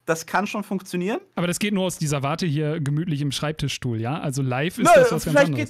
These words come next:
Speaker 1: geht, vielleicht, ja, vielleicht geht das sogar live. Das, das Problem ist, die sch-, in der schmissigen Antwort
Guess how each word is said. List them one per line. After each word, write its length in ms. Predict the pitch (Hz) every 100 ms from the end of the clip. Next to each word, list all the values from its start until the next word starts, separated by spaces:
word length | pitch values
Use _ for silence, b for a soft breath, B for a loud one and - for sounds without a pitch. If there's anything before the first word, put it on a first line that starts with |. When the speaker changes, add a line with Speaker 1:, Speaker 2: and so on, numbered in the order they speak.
| -
Speaker 1:
geht, 100 | -
vielleicht, 240 | 226 - _ -
ja, 160 | 233
vielleicht 300 | 262 202 359
geht 140 | - 285
das 120 | 170
sogar 180 | 180 165
live. 320 | 147 139 -
Das, 200 | - 185
das 180 | 196 190
Problem 340 | - 196 226
ist, 180 | 233 - B B
die 100 | 185
sch-, 140 | 185 -
in 80 | 208
der 100 | 208
schmissigen 440 | 214 262 240 208 -
Antwort 480 | 214 240 240 240